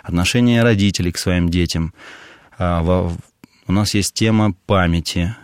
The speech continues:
тема мечты. Э, мечты не только сиюсекундной мечты, но и мечты, о чём мы мечтали когда-то, когда мы были детьми. У нас есть такой призыв: «Дети, у которых есть дети, приходите к нам на спектакль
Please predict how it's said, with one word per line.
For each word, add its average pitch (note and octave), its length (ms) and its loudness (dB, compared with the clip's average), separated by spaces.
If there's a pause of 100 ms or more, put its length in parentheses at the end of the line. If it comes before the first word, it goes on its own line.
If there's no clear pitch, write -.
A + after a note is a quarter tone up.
(120)
тема G2+ 300 2
мечты. F#2+ 760 0 (340)
Э, E2 360 -2
мечты F2 420 0
не G2+ 160 2
только A2 600 0 (680)
сиюсекундной G#2 920 2
мечты, D#2+ 460 -2
но F2 180 0
и - 20 2
мечты, G#2 840 0 (220)
о - 80 -4
чём G#2 220 0
мы G#2 80 4
мечтали G2+ 460 2
когда-то, F#2+ 600 0
когда F2 320 -2
мы G2+ 200 4
были F2+ 240 0
детьми. E2+ 560 -2 (180)
У E2+ 120 -8
нас E2+ 200 -4
есть E2 140 -6
такой F2+ 180 -6
призыв: F#2 460 0
«Дети, F#2 320 0
у D#2 80 -2
которых D#2+ 400 -2
есть D#2+ 200 -2
дети, A2+ 280 2
приходите E2+ 520 -4
к - 60 -10
нам G2+ 240 0
на F2 80 0
спектакль - 600 -2